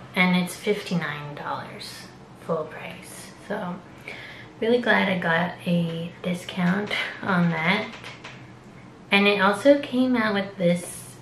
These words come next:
um, Teddy Bear It All, Teddy Bear It All bronzer, um, in the shade Honey Bun Glow. But I didn't get it because it looked very gold. Um, yeah, see? That is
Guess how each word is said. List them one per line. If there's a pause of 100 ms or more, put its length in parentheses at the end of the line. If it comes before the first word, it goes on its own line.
(140)
um,
Teddy
Bear
It
All, (420)
Teddy
Bear
It
All
bronzer, (680)
um,
in
the
shade
Honey
Bun
Glow. (280)
But
I
didn't
get
it
because
it
looked
very
gold. (1000)
Um,
yeah, (340)
see? (1400)
That
is